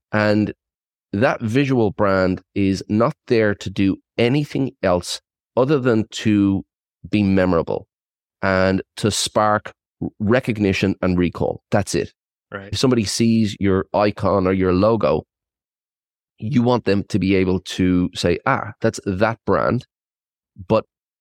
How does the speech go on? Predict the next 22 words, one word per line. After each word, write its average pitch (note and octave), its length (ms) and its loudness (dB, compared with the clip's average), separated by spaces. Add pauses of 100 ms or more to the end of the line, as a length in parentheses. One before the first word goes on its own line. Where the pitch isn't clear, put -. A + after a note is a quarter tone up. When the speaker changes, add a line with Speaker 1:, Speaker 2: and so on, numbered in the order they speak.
(300)
Speaker 1:
that's B2 460 -2
not B2 340 4
enough G#2+ 520 2
for - 180 -4
them F#2+ 200 2
to G2 100 -2
make F#2+ 220 0
a F#2 60 0
decision F2+ 520 -2
to F2+ 120 -2
choose F#2 400 -2
you F2 340 0 (340)
over F#2+ 200 2
your F2 140 0
competition. F2+ 800 -2
What G2 220 -2
they B2+ 200 2
need A#2+ 240 2
to F#2+ 80 -2
do F2+ 260 0
from - 380 0
that E2+ 240 0